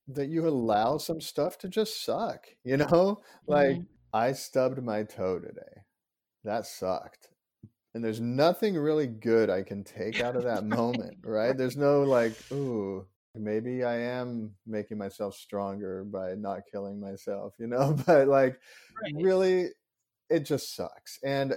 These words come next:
Speaker 1: you know, where you can shift that <laughs> into that kind of gratitude is to think, "Okay, I'm grateful that I can acknowledge that some things are just not good," you know? And I'm grateful I allow myself the space to do so.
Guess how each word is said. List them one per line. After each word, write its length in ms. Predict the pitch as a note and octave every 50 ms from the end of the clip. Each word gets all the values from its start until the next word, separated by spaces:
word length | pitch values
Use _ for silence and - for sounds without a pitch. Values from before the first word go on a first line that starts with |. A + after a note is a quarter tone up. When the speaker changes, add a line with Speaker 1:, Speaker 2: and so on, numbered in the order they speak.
| - -
Speaker 1:
you 140 | C#3 C#3+ D3+
know, 280 | D#3+ D#3+ D#3 D#3 D#3 D#3
where 400 | C#3 C3+ C#3+ D3 D3 D3 D3 C#3+
you 200 | C#3+ C#3+ C#3+ C#3+
can 200 | - D3+ C#3 B2+
shift 480 | - - - - D3 F3+ F#3+ - -
that 360 | - C#3 A2+ G#2 G2+ - - _
<laughs> 40 | -
into 420 | - - B2 D3 - - D#3+ C#3+
that 400 | B2+ B2+ A#2+ A2 A2 G2+ - - _ _
kind 260 | - - A2+ A2+ A2 G#2+
of 160 | G#2 G#2 G#2
gratitude 920 | - - G2+ G2 F#2+ F2+ F#2 F2 D#2+ - - - G#2 G2+ F#2 F2+ F2+ - - _ _ _ _ _ _ _ _
is 280 | - A#2 A2+ G#2+ G#2 -
to 120 | - - A2
think, 380 | - - - B2+ A#2+ A#2+ A#2+ -
"Okay, 580 | - C#3+ E3 E3 - B2 G2+ G2+ G2+ G2 G#2 - _ _ _ _ _ _ _ _ -
I'm 160 | E3 F#3+ E3+
grateful 420 | C3+ C3+ C#3 C#3+ C3 B2 - C3 B2+
that 140 | B2+ A#2+
I 120 | A2+ A2 A2
can 220 | - - A2+ A2
acknowledge 600 | G#2+ G#2 G#2 G2+ G2 G2+ G2 G2 E2+ F2+ G#2+ - -
that 160 | G2+ E2+ -
some 260 | - - A2+ A2 G#2+
things 340 | - A#2+ A2 G#2+ G#2+ G2+ - - _ -
are 160 | - G#2+ A2 G#2+
just 420 | G2+ G2+ G#2+ F#2 F#2+ - - -
not 420 | G2+ G2+ G2+ E2+ C#2+ B1+ C2 - _ -
good," 280 | - - - - _ _ _ _
you 100 | - A#2
know? 300 | A#2 A#2+ A#2 A#2 A#2 A#2
And 300 | F2+ A2+ A#2+ A#2+ A#2+ A#2
I'm 140 | A#2+ A#2+ B2
grateful 380 | A#2+ C3+ C#3+ D#3 D3+ - F3 F3+
I 100 | F3 E3+
allow 360 | D#3 D3 C3 B2 A#2+ C3 D3+
myself 400 | E3 D#3+ D3+ - - D#3+ D#3 D3+
the 80 | - B2+
space 380 | - - - - A#2+ C#3 C#3 -
to 140 | - A2
do 220 | G2 G#2 A#2 D3 D#3+
so. 340 | D#3 - - - - -